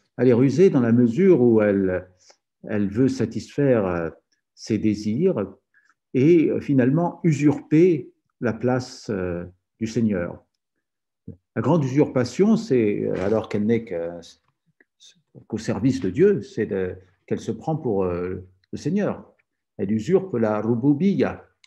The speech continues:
la seigneurie divine, alors qu'elle devrait être dans la ubudiyya,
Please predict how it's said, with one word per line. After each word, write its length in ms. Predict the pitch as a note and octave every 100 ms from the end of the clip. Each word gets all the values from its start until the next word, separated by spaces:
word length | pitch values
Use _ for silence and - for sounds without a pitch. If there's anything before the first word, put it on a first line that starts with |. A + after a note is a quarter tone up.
| - -
la 40 |
seigneurie 560 | G2 D3 C#3 D#3+ B2+ - - _ _
divine, 560 | G2 G2+ C3 C#3 F#2 - _ _ _ _ _ -
alors 220 | G2+ G2+
qu'elle 160 | G2+ G2+
devrait 280 | G2 F#2+ A2
être 160 | D3+
dans 100 | F2+
la 160 | F#2+ G2
ubudiyya, 800 | B2+ A2+ A2+ A2+ E3 G2+ E2+ -